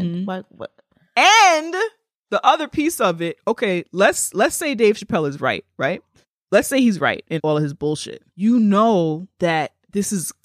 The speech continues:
Speaker 1: a controversial issue. You know that people are triggered by your presence and the shit that you say. Why would you take that energy to a high school?
Speaker 2: Yeah.
Speaker 1: Why?
Speaker 2: Why?
Speaker 1: Why would you?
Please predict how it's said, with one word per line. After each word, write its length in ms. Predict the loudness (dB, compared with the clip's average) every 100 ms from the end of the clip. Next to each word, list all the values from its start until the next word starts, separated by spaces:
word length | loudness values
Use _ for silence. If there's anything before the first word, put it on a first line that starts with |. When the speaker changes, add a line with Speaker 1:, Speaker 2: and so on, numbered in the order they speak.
| -18
Speaker 1:
a 100 | -16
controversial 920 | -10 -4 -4 -2 -2 0 0 0 -4 0
issue. 560 | 2 2 2 4 2
You 140 | 0 -2
know 140 | 0
that 220 | 0 -4
people 460 | 0 0 2 0 2
are 120 | 0 0
triggered 480 | 2 0 2 0
by 200 | 0 0
your 160 | 0 -4
presence 380 | 0 2 2 -4
and 120 | -4
the 40 |
shit 180 | -2 -2
that 160 | -2 -4
you 60 |
say. 260 | -2 0 2
Why 180 | 2 2
would 160 | 2
you 60 | 0
take 240 | 0 0
that 180 | 2 0
energy 280 | 0 -2 -4
to 160 | -6 -4
a 20 |
high 140 | -4
school? 200 | -6 0
Speaker 2:
Yeah. 460 | 2 4 2 0 -2 -8
Speaker 1:
Why? 300 | -6 -2 -2 -2
Speaker 2:
Why? 400 | -4 -6 -8 -12 _ _ -8
Speaker 1:
Why 140 | -4
would 260 | -2 -4 -6
you? 160 | -12